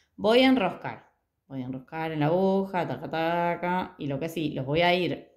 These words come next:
juntando, no súper tenso, porque esto, si no, después no va a pasar el ojo de la aguja. Sobre todo si es la de bordado. Esta es una aguja común, pero las de bordado, que son más grandes, después queda ahí y no, no lo pueden pasar más.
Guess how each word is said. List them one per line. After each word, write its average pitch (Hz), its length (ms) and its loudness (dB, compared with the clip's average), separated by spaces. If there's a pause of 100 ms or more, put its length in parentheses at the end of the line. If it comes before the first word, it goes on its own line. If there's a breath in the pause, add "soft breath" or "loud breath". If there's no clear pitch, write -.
(200)
juntando, 202 1000 0
no 214 340 -2
súper 208 480 -2
tenso, 214 420 0
porque 147 240 -2
esto, 180 300 -4
si - 160 -6
no, 160 140 2
después 170 240 -4
no 165 60 0
va 147 60 2
a 143 60 0
pasar 147 500 -2
el 123 220 -6
ojo - 540 -6
de 147 60 -20
la 127 80 -14
aguja. - 360 -16 (300 soft breath)
Sobre 151 220 -4
todo 240 180 6
si 208 80 4
es 185 100 4
la 165 140 4
de 160 80 0
bordado. 143 280 2
Esta 165 200 -2
es 175 100 -2
una 151 120 -2
aguja 151 260 0
común, 160 400 0 (260 loud breath)
pero 139 100 -8
las 135 120 -2
de 147 80 4
bordado, 170 880 2
que 143 80 -16
son 147 180 -6
más 147 140 0
grandes, 196 440 0
después 156 300 -2
queda 147 200 -2
ahí 151 460 0
y - 20 0
no, 131 180 0
no 123 400 -4
lo 123 140 -6
pueden 131 220 0
pasar 127 260 -8
más. - 260 -14